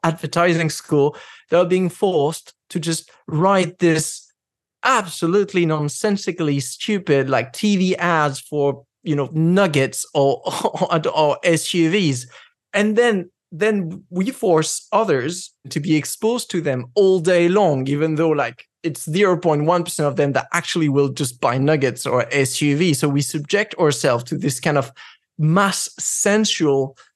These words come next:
uh, assault every day, just for the sake of somehow consuming more so that companies can keep producing more, so that we have this kind of growth economy running.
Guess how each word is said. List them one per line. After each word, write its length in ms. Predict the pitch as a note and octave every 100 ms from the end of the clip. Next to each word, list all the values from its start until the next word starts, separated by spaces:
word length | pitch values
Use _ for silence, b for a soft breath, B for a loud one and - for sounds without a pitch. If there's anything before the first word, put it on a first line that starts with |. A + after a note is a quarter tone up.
| -
uh, 120 | C#3+ -
assault 540 | D#3+ - G#3+ F3+ C3+
every 280 | D3+ C3+ C#3+
day, 380 | D#3+ G3+ C3 A2+ B B _ _
just 420 | - - B3 B3
for 120 | - F#3
the 140 | E3
sake 640 | - G#3+ D#3+ B2+ B2+ - -
of 160 | C#3 B2+
somehow 840 | - - E3+ D#3+ D3+ B2 A#2 - - _ -
consuming 520 | F#3+ C#3 F#3 E3 D#3+
more 340 | D3 C#3 C#3 D3
so 160 | - D#3
that 240 | C3+ -
companies 480 | D#3 D3 D#3+ D3+ D3
can 160 | C#3+
keep 200 | B2+ C3 B2
producing 520 | C#3 D#3 E3+ E3+ D3+
more, 340 | C#3 C3 C3+ b b
so 200 | - E3
that 220 | C#3+ C#3 -
we 80 | C#3+
have 220 | C#3+ B2+
this 180 | C#3 -
kind 160 | C#3
of 120 | C3+ B2
growth 280 | C#3 C3+
economy 500 | C3+ - D3 C#3 B2+
running. 440 | B2 C3+ C#3 A#2